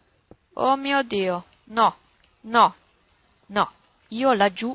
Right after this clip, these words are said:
non ci vado. Mi dispiace. Insultatemi, ma io laggiù non ci vado. Io, quelle, queste caverne io le odio proprio.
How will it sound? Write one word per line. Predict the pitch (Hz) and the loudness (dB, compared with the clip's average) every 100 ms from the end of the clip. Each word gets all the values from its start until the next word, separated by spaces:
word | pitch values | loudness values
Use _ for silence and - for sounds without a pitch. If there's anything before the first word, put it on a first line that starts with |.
| - | -10
non | 208 240 254 | -10 -10 -6
ci | - | -6
vado. | 226 151 - 160 - _ _ _ _ _ _ _ - - - | -4 -6 -8 -18 -20 _ _ _ _ _ _ _ -12 -12 -12
Mi | |
dispiace. | 190 170 - 190 208 262 - - - - - - - - - - - - - - - - | -12 -12 -2 -2 0 -4 -4 -14 -20 -20 -20 -20 -20 -20 -20 -20 -20 -18 -18 -20 -20 -6
Insultatemi, | - 294 262 247 262 320 330 311 | 2 4 4 4 6 6 4 0
ma | 226 202 - | 2 2 2
io | 214 247 294 - | 0 2 0 -2
laggiù | - 202 180 175 240 - | -6 -4 -4 -6 -10 -10
non | 190 190 202 233 285 | -12 -10 -10 -12 -8
ci | - 202 254 | -6 -6 -14
vado. | 208 - - - 175 - | -10 -10 -10 -14 -16 -12
Io, | 233 277 277 _ _ - - | -2 -2 -2 _ _ -20 -16
quelle, | - 302 302 _ | -2 -2 -2 _
queste | - 330 392 | -6 -2 0
caverne | 427 554 330 | 0 0 2
io | 254 | 2
le | 247 202 | 4 2
odio | 147 156 165 | 0 -8 -10
proprio. | 175 - 165 | -12 -12 -14